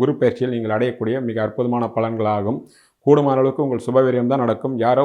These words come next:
ஒரு சிலருக்கு தசாபுத்தி சரியில்லை என்றால் குருவின் மூலமாக தேவையற்ற வீண் விரய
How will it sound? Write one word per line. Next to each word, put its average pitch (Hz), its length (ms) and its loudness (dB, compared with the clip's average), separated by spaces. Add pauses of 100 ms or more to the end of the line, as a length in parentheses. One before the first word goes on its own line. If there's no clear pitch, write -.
ஒரு 117 180 4
சிலருக்கு 131 400 2
தசாபுத்தி 113 480 -2
சரியில்லை 127 400 0
என்றால் 131 240 -2 (120)
குருவின் 123 320 0
மூலமாக 117 340 -2 (120)
தேவையற்ற 127 460 0
வீண் 123 180 -4
விரய 113 160 0